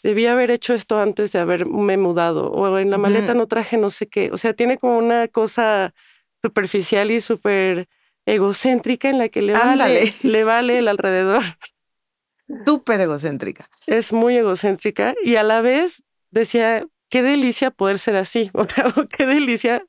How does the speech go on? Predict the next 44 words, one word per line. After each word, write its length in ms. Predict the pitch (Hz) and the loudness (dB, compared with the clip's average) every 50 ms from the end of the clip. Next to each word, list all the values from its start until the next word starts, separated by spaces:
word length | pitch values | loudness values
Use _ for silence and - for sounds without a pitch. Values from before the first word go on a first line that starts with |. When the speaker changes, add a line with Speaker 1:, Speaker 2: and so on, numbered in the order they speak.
| _ | _
Speaker 1:
leer 540 | - 202 202 190 185 190 196 190 196 202 - _ _ _ _ _ _ _ _ _ - | -2 0 2 2 2 2 2 0 -2 -4 -8 _ _ _ _ _ _ _ _ _ 0
que 100 | 202 196 | 2 2
una 220 | 208 220 233 240 | 4 2 2 2
mujer 380 | 240 202 180 - - 202 190 190 | 2 0 0 0 0 0 0 0
es 160 | 196 - - | 0 0 -2
así, 360 | 185 185 - - 254 233 214 | -4 -4 -2 -2 0 2 2
¿no? 240 | 190 175 170 214 262 | 2 2 0 -2 -2
Que 140 | - 202 175 | -2 -2 0
no 260 | 175 180 190 208 220 | 0 2 2 2 2
es 460 | 214 208 208 208 208 214 208 - - _ _ _ _ _ _ | 2 2 2 2 0 -2 -4 -8 -14 _ _ _ _ _ _
esta 240 | - 202 - - 214 | -4 -2 0 0 0
mujer 500 | 220 220 220 - 233 208 208 208 208 196 | 0 0 0 0 0 2 2 2 2 2
a 80 | 196 | 0
la 140 | 190 175 170 | 0 0 -2
que 240 | 165 - 165 165 160 | 0 0 0 0 -2
pones 460 | 156 _ - 196 196 208 202 196 - | -2 _ 0 2 2 2 0 0 0
en 160 | 202 170 175 | 0 0 2
un 80 | 180 190 | 0 0
contexto 640 | 175 190 190 196 - 190 185 180 - - 185 180 180 | 0 0 -2 0 0 -2 -4 -4 -4 -2 -2 0 2
de 280 | 175 170 165 160 160 - | 2 2 2 2 0 0
hogar 600 | - 180 185 180 196 208 208 202 196 202 - - _ _ _ _ _ _ _ _ _ | 0 0 0 2 2 2 2 2 2 -2 -4 -8 _ _ _ _ _ _ _ _ _
con 220 | - 185 175 185 | 0 2 2 2
un 640 | 185 185 185 185 185 185 185 185 190 185 185 170 - _ | 2 2 0 0 2 2 2 2 2 0 0 -2 -2 _
padre 320 | 185 185 185 180 185 190 | 0 0 0 0 -2 -2
simbólico, 500 | - - 208 220 233 226 214 196 - 170 | 0 0 0 2 0 0 -2 -2 -2 0
un 120 | 165 160 175 | 0 2 0
hijo 220 | 180 170 - 208 | 0 0 -2 -2
simbólico 600 | 196 - 214 208 202 208 208 208 208 - 214 233 | -2 0 0 0 2 0 0 -2 -2 -2 -2 -2
y 140 | 247 - 185 | 0 0 0
asume 380 | 170 175 - - 185 185 190 180 | 0 0 -2 -2 0 0 0 0
el 60 | 175 | 0
rol 200 | 170 175 170 175 | 0 -2 0 0
de 80 | 165 | 0
la 120 | 170 165 160 | -2 0 0
mamá. 360 | 160 151 147 151 147 160 156 _ _ _ _ _ _ _ _ _ _ - | 0 -2 -2 -2 -4 -4 -8 _ _ _ _ _ _ _ _ _ _ -2
Ella 240 | - 202 208 208 196 | 0 2 2 2 2
no 140 | 208 208 | 2 2
asume 320 | 233 240 - - 220 214 202 | 0 0 0 -2 -2 -2 0
el 40 | 190 | 0
rol 200 | 185 190 196 175 | 0 -2 0 0
de 60 | 185 | 0
la 120 | 185 170 165 | 0 0 0
madre 460 | 165 170 165 165 165 170 185 - 302 - _ | 0 0 0 0 0 -2 -2 -4 -6 -10 _
en, 400 | - 180 160 151 151 151 151 - | -4 -2 -2 0 0 -2 -2 -4